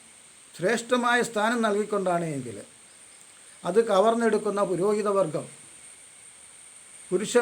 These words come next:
മേധാവിത്വമാണ് നമുക്കിവിടെ കാണാൻ സാധിക്കുക.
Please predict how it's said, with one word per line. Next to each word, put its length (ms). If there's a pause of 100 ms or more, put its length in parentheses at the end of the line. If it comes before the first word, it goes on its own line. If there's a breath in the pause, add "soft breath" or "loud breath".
മേധാവിത്വമാണ് 800 (200)
നമുക്കിവിടെ 480
കാണാൻ 340
സാധിക്കുക. 440